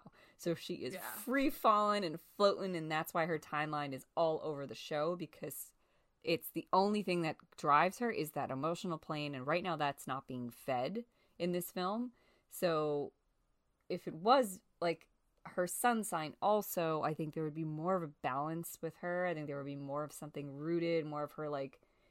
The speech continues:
Speaker 1: diligence, like, steady, something, like, reliable about her, sturdier. I, I see her as a lot of air.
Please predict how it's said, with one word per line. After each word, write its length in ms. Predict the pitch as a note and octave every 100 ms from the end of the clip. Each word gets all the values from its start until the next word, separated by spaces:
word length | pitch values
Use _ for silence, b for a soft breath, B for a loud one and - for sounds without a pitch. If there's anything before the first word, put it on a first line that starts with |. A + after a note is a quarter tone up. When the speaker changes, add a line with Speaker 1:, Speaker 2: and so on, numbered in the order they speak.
| b _
Speaker 1:
diligence, 760 | G3+ F#3+ F#3 F3 E3+ D#3+ D#3+ -
like, 280 | D3 B2+ - -
steady, 800 | - F#3+ E3 D#3 D3+ D3 C#3+
something, 400 | C#3+ D#3+ E3 D#3
like, 180 | C#3+ B2+
reliable 680 | C3+ C3 D3 D3+ D3+ D3 D3+
about 280 | C#3+ C#3+ C3
her, 100 | C#3
sturdier. 840 | - - F3 E3 D#3 D3+ D3+ D3 b b b b b b _ _
I, 100 | C#3+ -
I 160 | D3+ F3+
see 240 | F#3+ A3
her 180 | G#3 F3+
as 160 | A#2+ D#3
a 80 | D3+
lot 280 | C#3 C#3
of 100 | C#3 -
air. 360 | C#3+ C#3 C#3+